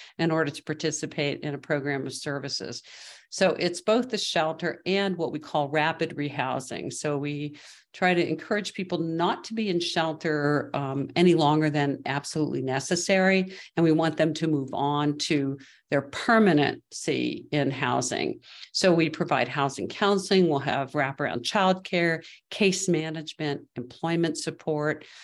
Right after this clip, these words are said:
financial education, something we call asset development, which is helping folks, um, develop mechanisms to save, to complete, uh, their taxes so that they're able to take advantage of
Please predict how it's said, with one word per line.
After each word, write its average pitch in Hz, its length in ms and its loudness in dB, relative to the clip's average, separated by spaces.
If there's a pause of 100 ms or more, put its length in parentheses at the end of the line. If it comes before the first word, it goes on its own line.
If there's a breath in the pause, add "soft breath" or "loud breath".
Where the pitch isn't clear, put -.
(320 loud breath)
financial 160 540 2
education, 175 1040 2
something 175 420 -2
we 151 100 -2
call 147 400 -6
asset 147 440 -2
development, 156 760 -4
which 151 220 -4
is 139 240 -4 (320 loud breath)
helping 160 380 0
folks, 151 640 0 (100)
um, 139 500 -6 (160)
develop 147 480 2
mechanisms 143 840 -2
to 123 80 -8
save, 175 720 2 (400 loud breath)
to 147 400 -2
complete, 160 580 -4 (100)
uh, 131 400 -6
their 131 280 -2
taxes 190 680 -2
so 156 200 0
that 139 480 -2
they're 143 120 -4
able 143 280 -2
to - 160 -14
take 147 160 -6
advantage 151 520 -4
of 135 300 -2